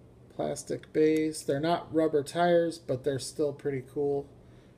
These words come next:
And this one has some detail. Uh, the original Diora, the first one, was based off of a Dodge concept. So it's a fantasy car, but there is some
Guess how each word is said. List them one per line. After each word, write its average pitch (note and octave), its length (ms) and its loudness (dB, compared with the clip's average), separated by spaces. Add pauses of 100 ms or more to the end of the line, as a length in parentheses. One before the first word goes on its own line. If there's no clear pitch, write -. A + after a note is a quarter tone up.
(140)
And C#3 160 -4
this C#3+ 180 -2
one D3+ 140 2
has C#3+ 260 -4
some C#3 200 -8
detail. C#3 720 -4 (880)
Uh, D3+ 220 2
the E3 240 2
original A3+ 600 2
Diora, D3+ 580 4
the D3 80 -2
first F3+ 400 0
one, C#3+ 380 -2 (380)
was D3 240 0
based D#3 520 2
off C3 300 -4
of C3 160 -2
a B2+ 60 -2
Dodge C3 720 -4 (380)
concept. C3 880 -4
So B2 520 0 (840)
it's D3 300 0
a D3 60 -4
fantasy B3 580 2
car, F#3+ 380 4
but F3 200 -4
there E3 160 2
is A3 380 2
some F#3+ 640 0